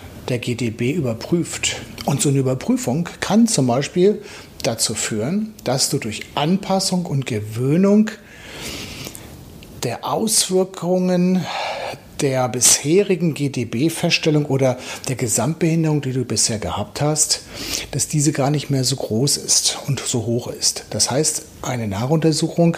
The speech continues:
kann Vorteile mit sich bringen, aber auch Nachteile. Bevor du so einen Antrag,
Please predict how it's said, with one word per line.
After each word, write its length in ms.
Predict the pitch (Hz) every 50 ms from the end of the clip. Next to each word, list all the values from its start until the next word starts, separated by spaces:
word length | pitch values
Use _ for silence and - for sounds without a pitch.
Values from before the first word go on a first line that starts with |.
| - -
kann 240 | - 107 92 - -
Vorteile 840 | - - - - - 120 113 139 - - 165 170 175 185 190 190 190 -
mit 200 | 196 175 175 175
sich 240 | - - 180 175 -
bringen, 340 | - - 185 190 208 208 208 - - -
aber 340 | - 120 135 147 151 139 -
auch 140 | - -
Nachteile. 800 | - 107 107 110 120 - - - - 95 95 92 90 78 - - - - - - - - - - - - - - - - - - - - - - -
Bevor 380 | - 117 110 - - - 151 175
du 80 | 190
so 80 | 180 170
einen 80 | 175 135
Antrag, 640 | 143 156 - - - 170 170 165 - - - -